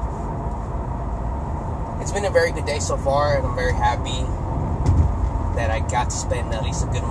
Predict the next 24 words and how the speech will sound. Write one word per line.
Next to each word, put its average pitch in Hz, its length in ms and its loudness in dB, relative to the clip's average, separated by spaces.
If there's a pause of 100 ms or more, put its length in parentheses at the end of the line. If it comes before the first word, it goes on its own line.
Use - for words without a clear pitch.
(120)
little - 180 2
morning, - 400 0 (360)
not 170 120 10
only 170 200 6
at - 140 4
church, 131 300 2 (840)
but - 160 6
with - 160 0
my 117 80 0
wife. - 280 2 (1700)
Waking 139 320 4
up 131 140 0
that 123 160 0
way 120 140 2
was 113 240 0
very, 113 400 2 (380)
very 131 200 4
sweet - 280 4
to - 100 6
me, - 100 6
and - 420 4
I - 60 6
loved 123 300 4
it. 127 140 4